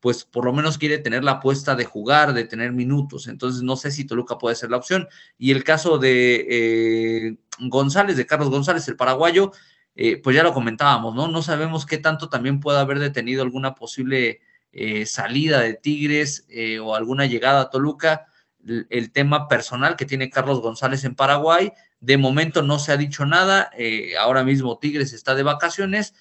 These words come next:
y bueno, pues, eh, tendrán que esperar unos días o tendremos que esperar unos días porque sí también es más que necesaria la renovación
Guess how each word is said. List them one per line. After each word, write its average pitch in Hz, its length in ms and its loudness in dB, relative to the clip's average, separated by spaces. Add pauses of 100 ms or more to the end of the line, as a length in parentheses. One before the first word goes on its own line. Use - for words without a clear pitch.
(240)
y 131 80 0
bueno, 135 260 2
pues, 127 240 -6
eh, 113 180 -4
tendrán 127 380 -4
que 139 80 -10
esperar 135 240 2
unos 127 280 0
días 131 340 0
o 117 60 -10
tendremos 131 360 -6
que - 60 -16
esperar 135 240 -2
unos 131 160 -2
días 180 200 0
porque 127 280 -12
sí 139 140 -10
también 127 300 -4
es 123 120 -2
más 127 160 -2
que - 80 -14
necesaria 123 440 -2
la 117 100 0
renovación 120 640 -4